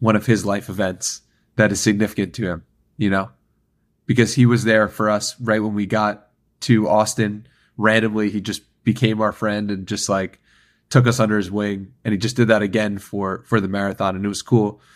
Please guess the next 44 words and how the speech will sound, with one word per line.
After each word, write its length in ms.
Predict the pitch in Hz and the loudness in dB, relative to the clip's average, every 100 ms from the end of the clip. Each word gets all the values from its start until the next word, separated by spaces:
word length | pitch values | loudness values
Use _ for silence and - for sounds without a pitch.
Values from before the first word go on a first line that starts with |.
| _ _ | _ _
because 520 | - 123 120 101 - - _ _ _ _ _ | 0 2 4 2 -4 -12 _ _ _ _ _
when 200 | 123 127 | 4 4
we 120 | 120 113 | 4 2
came 560 | - 131 127 117 - - | -2 0 2 0 -2 -16
home 420 | _ 131 135 104 | _ 2 4 2
from 240 | 92 113 104 | 0 -2 0
our 180 | 101 95 | -2 -2
Austin 320 | 107 - 104 | -4 -4 -6
trip 240 | - 120 | -4 -4
last 340 | 104 107 104 107 | 0 -2 -2 -4
year 260 | 95 92 _ _ _ _ | -6 -6 _ _ _ _
and 300 | 117 104 98 92 | -2 0 -2 -4
he 240 | 110 - _ _ | -4 -6 _ _
took 200 | - 131 | 2 4
us 160 | 127 117 | 4 0
around 380 | 101 107 113 107 | -2 0 0 -2
and 100 | 98 | -4
showed 260 | - 120 113 | 0 0 0
us 160 | 104 | -2
everything, 540 | 110 107 101 110 104 98 _ _ _ _ _ _ | -4 -4 -6 -6 -8 -12 _ _ _ _ _ _
I 100 | 110 | 2
was 160 | 135 127 | 4 4
telling 160 | 139 | 2
my 100 | 117 | 2
parents, 440 | 104 131 131 101 - | 0 2 2 0 -4
like, 280 | 98 90 _ | -6 -8 _
"Oh 120 | - 139 | -6 -4
my 200 | 123 - | -4 -4
God, 360 | 117 139 117 | 0 0 0
like, 180 | 92 98 | -4 -6
you 80 | 113 | 0
gotta 200 | 135 135 | 2 2
meet 240 | 104 131 | 2 0
this 200 | 127 101 | 0 -4
Noah 220 | 117 143 131 | 0 2 2
guy. 240 | 107 98 | 0 0
He's 180 | 120 107 | 0 0
incredible. 540 | 98 - 143 151 120 | -4 0 2 2 -2
He's 160 | 107 104 | -4 -2
helping 280 | 123 120 110 | -2 0 -4
us 140 | 104 | -4
out 200 | 110 107 | -4 -4
so 160 | - 104 | -4 -2
much." 420 | 120 131 127 | 0 -2 -4